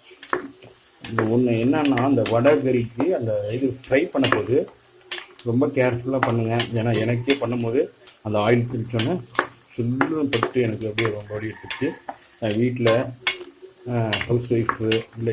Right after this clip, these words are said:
யாரா இருந்தாலும் பண்ணும்போது ரொம்ப கேர்ஃபுல்லா பண்ணுங்க சொல்லிட்டேன். ரொம்ப சேஃப்டி மெயின்னு. ஏன்னா நம்ம ஸ்டீம் பண்ணி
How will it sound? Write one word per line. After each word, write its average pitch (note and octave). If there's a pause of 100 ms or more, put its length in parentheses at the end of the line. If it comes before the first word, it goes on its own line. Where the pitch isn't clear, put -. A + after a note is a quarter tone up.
(120)
யாரா B2+
இருந்தாலும் A#2
பண்ணும்போது A2 (140)
ரொம்ப A2 (120)
கேர்ஃபுல்லா A2+
பண்ணுங்க G#2+ (680)
சொல்லிட்டேன். A#2
ரொம்ப A2+ (140)
சேஃப்டி A#2
மெயின்னு. G#2 (2250)
ஏன்னா A#2+ (160)
நம்ம A2 (480)
ஸ்டீம் D#3+
பண்ணி B2+